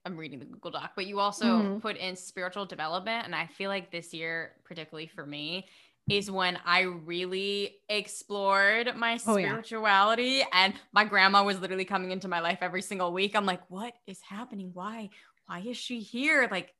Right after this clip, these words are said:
Speaker 2: Yeah.
Speaker 1: kinda makes sense now.
Speaker 2: It does. It does. I, I mean, I remember when, um, you couldn't sleep one night and you were like, "I've seen what I think is my grandmother for the past, like,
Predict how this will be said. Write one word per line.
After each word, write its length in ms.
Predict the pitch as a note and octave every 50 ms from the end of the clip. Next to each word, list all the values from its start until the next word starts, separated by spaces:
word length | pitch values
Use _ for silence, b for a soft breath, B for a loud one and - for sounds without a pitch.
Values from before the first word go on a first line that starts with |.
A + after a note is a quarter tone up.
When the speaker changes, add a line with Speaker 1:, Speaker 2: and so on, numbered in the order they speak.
| _ - C4
Speaker 2:
Yeah. 120 | C#4 D#4+ F4+ F#4 F#4+ F#4 F4+ E4+ D#4+ D4+
Speaker 1:
kinda 220 | C#4+ B3+ A#3 G#3
makes 380 | G3 - - D4+ - - - -
sense 520 | - - - F3+ G3 C4 C#4+ C#4+ C#4+ -
now. 460 | - - C2 - - A#1 - - - _ _ _ _ _ _ _ _ _ _
Speaker 2:
It 120 | - C4 B3+
does. 760 | - G#3 G3+ B3+ F4+ G4 D#4+ A3 F#3 F3 F3 F#3 - - - - -
It 160 | A#3+ C4 B3+
does. 640 | A3+ F#3+ G#3 B3+ C4+ G#3+ E3+ D3 C#3 F3+ - - - - -
I, 220 | A3+ A3 - - - A3+
I 80 | A3+
mean, 300 | A3+ A3+ A3 G#3+ G#3+ G#3+ -
I 140 | - G#3 G#3+
remember 720 | A#3+ C4 B3+ A#3 G3+ G#3+ B3+ B3+ A3+ G3 F#3 F#3 F#3 E3+ -
when, 240 | F#3+ F3+ F#3 F3+ F3+
um, 560 | - - F3+ F3+ E3+ E3 D#3+ D#3+ E3 - A3+ - _
you 120 | A#3 A3 G3
couldn't 240 | - C4+ B3+ A3+ G3
sleep 440 | - - - - F#3 G#3 G3+ -
one 180 | G3 F3+ E3+ E3+
night 300 | E3 D#3 C#3+ C#3 A#2+ -
and 160 | - G#3 G3+ G3
you 100 | G3 G3
were 120 | G3+ G3
like, 260 | F#3+ F#3+ F3 F3 E3+ - -
"I've 240 | G#3+ G#3+ A#3+ B3+ -
seen 560 | - - - F4 F4+ F#4+ G4 G4 F#4+ D4 B3
what 160 | B3 A#3+ A3+
I 140 | A3+ A3+ A#3
think 320 | A3+ - G#3+ G3+ G#3 G#3+
is 140 | C4 B3+ -
my 160 | C4 C4 C4 B3
grandmother 680 | - F3 E3 E3 E3 F3 G3 G#3+ A3+ A#3 C4 C#4+ D4+ D4+
for 120 | D4+ -
the 120 | A3+ G#3 G3+
past, 400 | - - G3 F#3+ F#3 F3+ - -
like, 180 | G3 F#3 F3